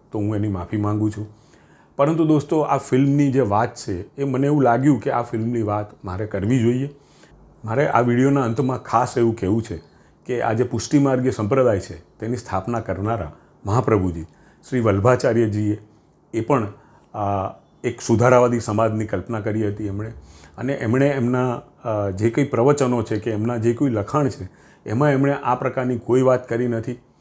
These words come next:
અને એ પોતે હંમેશા, અ, સાદું જીવન જીવ્યા છે અને એમણે આ હવેલી નામ એટલા માટે જ આપ્યું હતું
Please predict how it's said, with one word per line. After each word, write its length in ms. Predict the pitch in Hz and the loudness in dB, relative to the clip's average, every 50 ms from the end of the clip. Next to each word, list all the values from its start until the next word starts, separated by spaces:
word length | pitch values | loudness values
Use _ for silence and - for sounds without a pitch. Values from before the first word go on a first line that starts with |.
| _ _ - - - _ | _ _ -20 -20 -18 _
અને 440 | 110 110 120 123 120 120 120 127 - - - _ _ _ _ _ | -8 -6 -4 -4 -4 -4 -6 -6 -8 -12 -18 _ _ _ _ _
એ 60 | 143 | -6
પોતે 420 | 131 - 127 135 135 - 165 160 147 | -2 2 2 2 4 4 4 4 6
હંમેશા, 720 | 127 127 135 147 151 147 - 143 131 131 127 131 - - - _ _ _ _ - | 6 6 4 4 4 4 4 2 2 2 0 -2 -4 -10 -20 _ _ _ _ -12
અ, 240 | 143 123 113 110 104 | -8 -6 -6 -6 -6
સાદું 420 | 98 - - 104 107 120 135 131 | -6 -2 2 2 4 4 4 4
જીવન 300 | 110 120 123 120 131 123 | 4 4 4 4 2 2
જીવ્યા 280 | 110 107 110 120 123 120 | 2 2 2 4 2 2
છે 160 | 113 - 139 135 - - - - - _ _ _ | 0 -2 -6 -8 -10 -14 -20 -20 -20 _ _ _
અને 400 | - 123 135 143 147 151 143 - - _ _ _ _ _ _ _ _ _ _ _ _ - | -8 -6 -4 -2 -2 -4 -6 -8 -14 _ _ _ _ _ _ _ _ _ _ _ _ -2
એમણે 220 | 117 135 156 170 | 0 2 2 4
આ 160 | 165 156 151 | 4 2 2
હવેલી 380 | 117 90 98 110 135 143 156 151 | 2 2 4 6 6 8 6 6
નામ 260 | 147 147 147 139 120 | 4 4 2 2 0
એટલા 180 | 101 135 147 139 | 0 0 0 2
માટે 240 | 143 135 135 143 | 2 0 0 0
જ 40 | 127 | 0
આપ્યું 380 | 120 104 101 101 131 117 101 98 | 0 -2 -2 -2 -2 -2 -2 -2
હતું 180 | 98 104 95 | -4 -8 -10